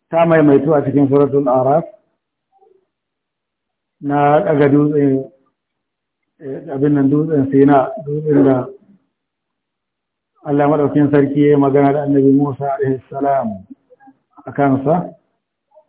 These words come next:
kuma dutsen da Annabi Musa, Allah Maɗaukin Sarki ya ba Annabi Musa at-Taura a kansu.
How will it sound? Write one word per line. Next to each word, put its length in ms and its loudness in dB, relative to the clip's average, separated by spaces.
kuma 380 0
dutsen 440 0
da 360 4
Annabi 320 2
Musa, 380 -6
Allah 260 -2
Maɗaukin 340 -6
Sarki 300 -4
ya 100 2
ba 260 0
Annabi 220 -6
Musa 380 -10
at-Taura 640 -4
a 80 -14
kansu. 500 -2